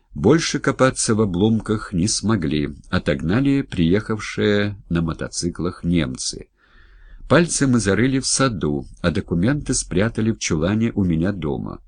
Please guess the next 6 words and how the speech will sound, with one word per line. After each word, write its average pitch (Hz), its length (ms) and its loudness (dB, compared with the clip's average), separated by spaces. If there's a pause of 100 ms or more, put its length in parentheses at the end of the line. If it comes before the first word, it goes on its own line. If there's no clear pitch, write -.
(640)
После 135 320 4
освобождения 120 840 2
передали 95 480 2
документы 104 640 2
советским 95 640 0
офицерам. 92 800 0